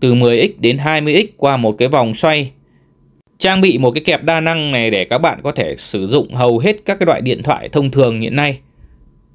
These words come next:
Kẹp thì nhìn trông mảnh mai như thế này thôi, nhưng mà nó có khả năng kẹp rất là chắc chắn nhé các bạn. Khi các bạn đã kẹp vào điện thoại một cách cân đối rồi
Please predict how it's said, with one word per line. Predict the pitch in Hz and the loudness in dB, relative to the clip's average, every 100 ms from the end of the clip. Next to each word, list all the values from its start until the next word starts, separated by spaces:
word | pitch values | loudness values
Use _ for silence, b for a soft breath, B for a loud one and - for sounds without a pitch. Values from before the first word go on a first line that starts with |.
| _ | _
Kẹp | 156 | -4
thì | 139 | -2
nhìn | 139 143 127 | 2 2 4
trông | 165 156 | 2 2
mảnh | 107 120 | -2 -2
mai | 160 | -2
như | 156 | -2
thế | 151 | 0
này | 151 | 0
thôi, | 131 156 | 2 2
nhưng | 147 151 139 | 2 2 2
mà | 113 | 2
nó | 113 | 0
có | 151 | -2
khả | 95 | -2
năng | 127 139 | -2 -2
kẹp | 135 120 - | -4 -4 0
rất | 208 | 0
là | 170 | 0
chắc | - 202 | -2 -4
chắn | - 120 | -2 -2
nhé | 165 196 | -2 -2
các | |
bạn. | 160 - _ _ _ _ _ _ _ _ _ - | -2 -2 _ _ _ _ _ _ _ _ _ -4
Khi | 202 | 0
các | 214 | 0
bạn | 202 131 82 | 0 -2 -4
đã | 107 | -4
kẹp | - 147 - | 0 -2 0
vào | 127 123 | 0 0
điện | 120 - | 0 0
thoại | 151 104 - | -2 -2 -8
một | 135 123 117 | -6 -4 -2
cách | 185 190 | -2 0
cân | 160 | 0
đối | 135 123 160 | 2 2 4
rồi | 143 110 | 4 2